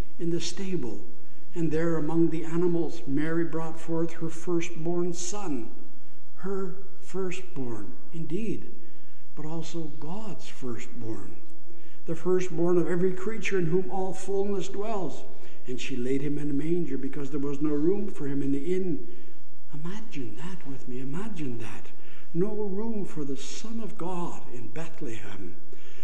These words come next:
The Lord of heaven and earth comes into the world and no room. Imagine that.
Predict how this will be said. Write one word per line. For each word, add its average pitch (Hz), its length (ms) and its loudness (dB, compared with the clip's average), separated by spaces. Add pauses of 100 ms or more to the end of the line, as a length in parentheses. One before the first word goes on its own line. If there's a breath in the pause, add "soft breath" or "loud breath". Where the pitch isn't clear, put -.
(100)
The 202 140 2
Lord 208 480 0
of 147 260 0
heaven 190 400 0 (180 loud breath)
and 170 180 0
earth 190 380 0
comes 175 320 0
into 202 220 0
the 190 160 0
world 180 400 0
and 180 240 0
no 190 80 0
room. 208 760 0 (120)
Imagine 165 760 0
that. - 320 0